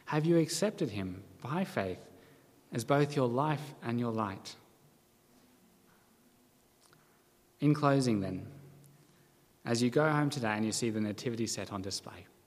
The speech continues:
let not its familiarity distract you from its revolutionary significance.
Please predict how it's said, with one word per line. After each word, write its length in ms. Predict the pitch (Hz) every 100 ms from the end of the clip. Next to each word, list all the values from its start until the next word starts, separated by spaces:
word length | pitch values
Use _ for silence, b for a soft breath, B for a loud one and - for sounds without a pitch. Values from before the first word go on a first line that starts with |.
| _ _ _ _ _ b b b b b _
let 160 | 151 165
not 160 | 139
its 160 | 135 -
familiarity 1040 | - 117 131 151 117 107 117 117 - 95
distract 640 | 98 104 - 131 151 - 120
you 80 |
from 200 | 101 113
its 200 | 104 -
revolutionary 920 | 139 123 131 120 113 117 - 110 104 98
significance. 840 | - 98 101 120 - 98 -